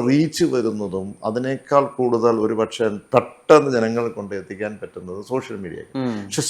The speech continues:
Speaker 1: സോഷ്യൽ മീഡിയയിൽ ഒരാളെ, അത് ഈ പ്രൊഫഷനിൽ മാത്രമല്ല, ഏത് ചില സിനിമാ പ്രൊഫഷനിൽ കാണും,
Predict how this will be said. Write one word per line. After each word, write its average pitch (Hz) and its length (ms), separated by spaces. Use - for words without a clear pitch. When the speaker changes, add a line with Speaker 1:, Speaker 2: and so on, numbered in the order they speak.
Speaker 1:
സോഷ്യൽ 185 480
മീഡിയയിൽ 123 640
ഒരാളെ, 113 440
അത് 95 100
ഈ - 20
പ്രൊഫഷനിൽ 147 540
മാത്രമല്ല, 92 540
ഏത് 117 100
ചില 98 160
സിനിമാ 104 240
പ്രൊഫഷനിൽ 95 460
കാണും, 87 240